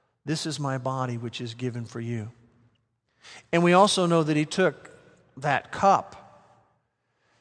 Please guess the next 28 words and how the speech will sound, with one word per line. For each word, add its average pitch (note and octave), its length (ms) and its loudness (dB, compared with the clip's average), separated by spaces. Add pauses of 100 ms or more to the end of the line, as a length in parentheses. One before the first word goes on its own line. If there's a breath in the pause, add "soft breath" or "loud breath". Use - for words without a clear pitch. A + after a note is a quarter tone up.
(220)
and E3+ 160 2
he E3 100 2
said D3 680 2
that C3+ 180 -2
we F3+ 280 0
were D#3 340 -2
to C#3+ 160 -12
take F#3 320 -2
that A#2+ 300 -4
cup. G#2+ 340 -6
And C#3 80 -8
he C#3 80 -8
said, C#3 240 -8
"This G3 180 0
is D3 120 -8
the D3 100 -2
new F3+ 200 2
covenant F3 600 2 (100)
in F3 200 0
my D3 240 2
blood. B2+ 640 0 (1400)
Drink F3 600 -2 (960)
this C#3 360 -4
cup A#2 480 -8
in C#3+ 160 -8
remembrance C#3+ 840 -6 (500 soft breath)
of B2+ 200 -6
me." A#2 320 -8